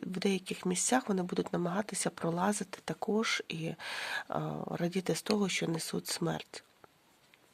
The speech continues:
Але справа в тому, що там, де в інших частинках теж, де вони будуть намагатися пролазити,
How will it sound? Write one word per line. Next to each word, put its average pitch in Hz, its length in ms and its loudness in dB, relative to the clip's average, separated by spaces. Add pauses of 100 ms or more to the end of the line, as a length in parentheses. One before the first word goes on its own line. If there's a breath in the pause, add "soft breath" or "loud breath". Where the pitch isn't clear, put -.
(760 loud breath)
Але 202 180 4
справа 214 260 4
в 208 40 -2
тому, 214 260 4
що - 220 2
там, 190 300 2
де 180 240 4 (260)
в - 220 -8
інших 190 340 4
частинках - 680 0
теж, 160 360 0
де 170 100 4
вони 160 200 2
будуть 160 280 0
намагатися 165 520 0
пролазити, 190 840 2